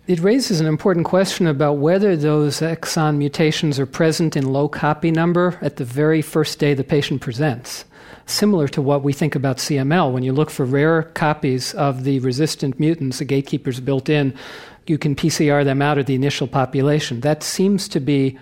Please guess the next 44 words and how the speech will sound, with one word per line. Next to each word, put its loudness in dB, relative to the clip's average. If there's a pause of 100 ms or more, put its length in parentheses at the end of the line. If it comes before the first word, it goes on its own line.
(160)
the -2
case. 0
So -4
how 0
do 2
you 0
prevent 0
the 0
emergence 0
of -8
resistance -4
to 0
those? 2 (320)
Well, -4
obviously 0
you 0
need 0
drugs -2
that -4
are -6
active -2
against -8
those. -10 (280)
So -6
that's 0
part 2
of 0
why 2
drug 0
development 0
is -6
so 2
active -4
in -6
this -6
field, -2
with -6
lots 0
of -2
other 0
small -2
molecule 0
kinase -2
inhibitors 0